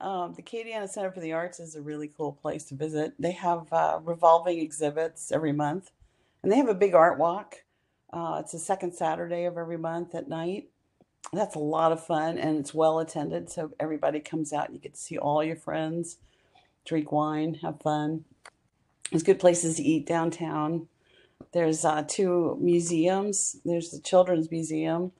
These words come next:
and the Lafayette Science Museum is awesome. Has some really great exhibits. Good people who work there, they'll help you, like, learn about all kinds of stuff. It's, it's just a really fun place to visit. So I would say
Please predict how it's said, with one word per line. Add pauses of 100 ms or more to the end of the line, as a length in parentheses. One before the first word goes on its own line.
(340)
and
the
Lafayette
Science
Museum
is
awesome. (180)
Has
some
really
great
exhibits. (640)
Good
people
who
work
there,
they'll
help
you, (520)
like,
learn
about
all
kinds
of
stuff. (200)
It's,
it's
just
a
really
fun
place
to
visit. (1800)
So
I
would
say